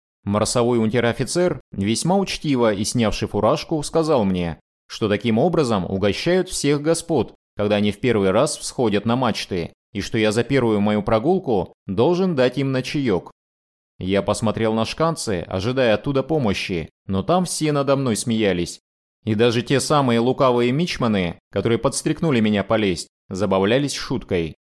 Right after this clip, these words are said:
Видя, что это должно быть так, я спрашивал только об одном: сколько надобно заплатить? Марсовой унтер-офицер отвечал, что семь шиллингов он полагает весьма достаточным.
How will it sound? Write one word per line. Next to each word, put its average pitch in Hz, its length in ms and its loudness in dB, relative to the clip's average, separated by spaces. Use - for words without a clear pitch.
Видя, 113 400 0
что - 200 -2
это 110 160 0
должно 110 360 0
быть 107 200 -2
так, 151 260 0
я 123 200 0
спрашивал 160 520 0
только 151 240 0
об 127 100 2
одном: 110 460 0
сколько 156 540 -2
надобно 117 380 0
заплатить? 113 640 -2
Марсовой 127 520 0
унтер-офицер 127 600 -2
отвечал, 147 640 0
что - 300 -4
семь 117 260 0
шиллингов 131 640 0
он 104 200 -2
полагает 110 440 2
весьма 117 320 0
достаточным. 92 840 -2